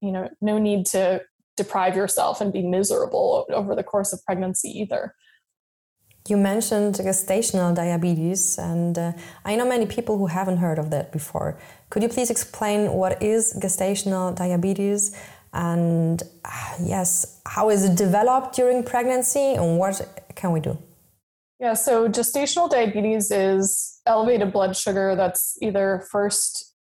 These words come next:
Speaker 1: recognized during pregnancy or first develops during pregnancy. That can mean two different things, by the way, because really any blood sugar issue that's diagnosed during pregnancy is,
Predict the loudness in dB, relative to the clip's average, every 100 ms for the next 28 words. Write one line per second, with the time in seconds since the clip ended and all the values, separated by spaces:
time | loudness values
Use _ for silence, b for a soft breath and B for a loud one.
0 | _ -2 0 2 2 2 0 0 2 2
1 | 2 0 2 0 0 2 2 0 0 -2
2 | -2 -2 0 2 0 -2 -2 0 -2 -2
3 | -2 -2 -2 -2 0 -2 -2 -8 _ _
4 | _ _ _ -6 -4 0 2 2 0 0
5 | 0 0 -2 0 0 0 2 2 2 2
6 | 2 0 -4 -4 0 2 2 2 0 0
7 | 2 2 4 2 2 0 0 0 0 0
8 | 2 2 0 0 2 2 2 0 -2 -2
9 | -2 -2 -2 -2 -2 -2 -2 -4 -4 -6
10 | _ _ _ _ _ -2 0 2 0 -4
11 | -10